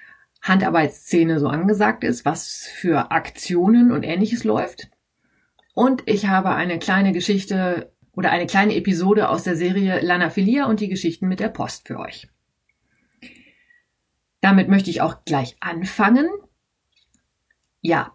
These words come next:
Postversand. Üblicherweise verschicke ich meine Pakete, wenn ihr bei mir bestellt, mit D H L. Das ist auch alles soweit ganz einfach und ganz super. Schwierig wird's, wenn ich Bestellungen aus dem Ausland bekomme. Ein Paket mit D H L ins Ausland zu verschicken, ist nicht so grad die allergünstigste Wahl.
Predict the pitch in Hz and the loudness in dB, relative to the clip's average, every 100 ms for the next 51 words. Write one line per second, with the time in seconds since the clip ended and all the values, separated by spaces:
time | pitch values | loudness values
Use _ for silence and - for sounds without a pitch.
0 | _ 196 190 - 160 139 123 - _ _ | _ 0 0 -2 -2 -2 -6 -10 _ _
1 | _ 247 247 240 208 214 226 233 196 208 | _ 0 2 2 4 2 2 0 -2 -2
2 | 214 196 180 170 160 - 247 254 196 180 | -2 0 0 -2 -6 0 2 4 2 2
3 | 160 160 139 143 233 247 240 220 208 214 | 0 0 0 0 0 4 2 2 2 0
4 | - 139 - _ _ _ _ _ - 196 | -2 -4 -6 _ _ _ _ _ -2 0
5 | 196 202 - - 214 208 196 165 165 - | 0 -2 -4 0 2 2 0 -2 -2 -2
6 | 151 143 151 156 196 214 - 170 147 131 | -4 -4 -6 -4 -2 -2 -4 -6 -6 -2
7 | 220 320 415 - _ _ _ - - - | 0 2 0 -4 _ _ _ -20 -20 -20
8 | - 330 339 - 254 254 - 214 220 208 | 0 2 2 2 0 0 2 4 4 2
9 | - _ 190 - 180 180 180 208 202 165 | -10 _ -8 -6 -8 0 2 4 2 0
10 | 233 208 160 170 180 143 - 151 127 - | 0 0 -2 -2 -4 -4 -6 -4 -4 -4
11 | - _ _ - _ _ _ _ _ - | -14 _ _ -20 _ _ _ _ _ -6
12 | 170 190 170 233 - 226 202 196 180 196 | -4 -2 -2 -2 2 2 2 0 0 2
13 | 208 190 - 226 240 196 - 202 196 208 | 2 2 0 0 0 0 -2 -4 -2 0
14 | 208 - - 196 339 - 156 - - 175 | 0 0 2 0 0 -2 -2 -4 -4 -2
15 | 202 226 220 233 240 - 202 208 254 | 2 2 2 0 -2 0 0 0 -2